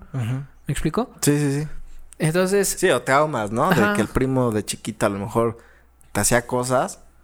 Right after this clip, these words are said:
Speaker 1: y, pues, a lo mejor de grande ya dices, "Ah, se,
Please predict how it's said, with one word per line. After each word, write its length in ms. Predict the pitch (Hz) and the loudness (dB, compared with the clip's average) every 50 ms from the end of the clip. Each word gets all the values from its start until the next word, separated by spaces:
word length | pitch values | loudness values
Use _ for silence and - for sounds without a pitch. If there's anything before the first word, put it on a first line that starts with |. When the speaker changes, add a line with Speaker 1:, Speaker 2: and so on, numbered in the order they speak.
| - - - _ _ - _ - | -20 -20 -20 _ _ -20 _ -8
Speaker 1:
y, 120 | - 110 | -8 -6
pues, 220 | - - 117 104 110 | -4 -4 -2 0 2
a 100 | 110 107 | 2 2
lo 60 | 110 | 2
mejor 300 | 107 107 - - 123 117 | -2 -4 -2 -2 0 0
de 120 | 113 113 113 | 2 0 2
grande 360 | 113 117 117 117 113 127 117 113 | 2 0 0 0 -2 -4 -4 -2
ya 220 | 107 101 92 95 | -2 0 0 0
dices, 300 | 98 98 104 127 135 - | 0 -2 -6 -6 -6 -2
"Ah, 180 | 110 92 95 110 | 0 0 0 0
se, 100 | 117 110 | -2 -6